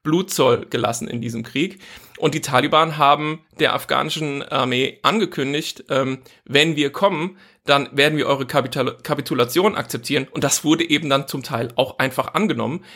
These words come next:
weil es, das ist ein wesentlicher Baustein, um das zu erklären, auch keine Moral mehr gab, weil man sich von den Amerikanern in Stich gelassen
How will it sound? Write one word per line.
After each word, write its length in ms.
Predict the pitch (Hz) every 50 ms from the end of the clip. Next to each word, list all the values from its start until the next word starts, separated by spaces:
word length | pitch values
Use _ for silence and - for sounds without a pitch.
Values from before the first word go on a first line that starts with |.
| - - _
weil 280 | - 110 117 135 151 190
es, 360 | 233 262 - - - - _ _ _ _
das 180 | - 117 117 131
ist 120 | 127 -
ein 100 | 147 127
wesentlicher 420 | 135 139 151 147 151 139 - 135 123
Baustein, 480 | - 127 175 247 - - - 123 127
um 120 | - 127 123
das 240 | 170 190 - -
zu 100 | - -
erklären, 360 | - - - 120 120 143 156 -
auch 160 | - 147 - -
keine 220 | - 143 143 139
Moral 360 | 135 127 117 113 113 120 135
mehr 140 | 147 151 143
gab, 240 | 147 143 156 143 120
weil 140 | 110 127 139
man 120 | 131 123
sich 140 | 135 123 -
von 80 | 135
den 140 | 135 120 -
Amerikanern 480 | - 117 117 117 - 123 120 123 113 -
in 120 | - 127
Stich 460 | 120 - - 165 170 - - - _ _ -
gelassen 460 | - 127 113 113 117 - 123 123 -